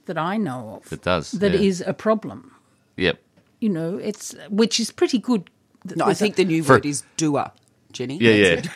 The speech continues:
Speaker 3: it.
Speaker 2: It's a doer.
Speaker 1: <laughs> It's a doer.
Speaker 3: I love
Speaker 2: Yeah, oh, for a genus as big as something like rhododendrons,
Speaker 1: Rhododendron.
Speaker 2: like, it's an incredibly large and complex genus of plants. So, so to, yeah, as you say, to have one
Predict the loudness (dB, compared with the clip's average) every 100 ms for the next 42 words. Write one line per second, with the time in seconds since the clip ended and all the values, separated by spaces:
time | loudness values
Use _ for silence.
0 | -8 -6 -6 0 0 0 -2 -4 -4 -4
1 | -4 -2 -2 -2 4 6 6 6 4 6
2 | 4 4 2 2 2 -2 -4 -2 -2 -4
3 | -2 0 0 0 -2 0 0 2 2 0
4 | 0 -2 0 0 0 -2 -8 -10 -10 -2
5 | 2 2 2 -2 -2 0 -2 -6 -8 -8
6 | -6 -8 -8 -10 -10 -12 -4 -2 -2 -6
7 | -8 -4 -2 -2 -4 0 0 0 -4 -2
8 | 0 0 -2 -2 0 0 0 -2 -2 0
9 | 0 -4 -4 -2 -2 -2